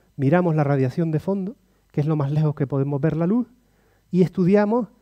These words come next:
si las estructuras tienden a agruparse o a des-, o a desviarse, o sin embargo se mantienen paralelas. Pues ese estudio de las fluctuaciones de nuevo,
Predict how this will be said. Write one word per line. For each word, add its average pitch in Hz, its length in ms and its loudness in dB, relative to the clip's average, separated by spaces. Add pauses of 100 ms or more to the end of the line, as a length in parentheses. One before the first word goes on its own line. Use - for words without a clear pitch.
(160)
si - 120 -6
las 175 140 -2
estructuras 170 580 0
tienden 196 420 2
a 160 120 4
agruparse 214 680 0 (360)
o 180 160 4
a 165 80 8
des-, 151 220 2
o 151 160 0
a 139 60 2
desviarse, 139 680 0 (220)
o 160 140 -2
sin 147 180 -4
embargo 165 380 0
se - 100 -6
mantienen 151 400 0
paralelas. 120 460 -6 (840)
Pues 131 180 -2
ese 170 140 -2
estudio 175 520 0 (600)
de 135 160 -2
las 127 140 -4
fluctuaciones 151 580 -2
de 160 100 2
nuevo, 165 420 0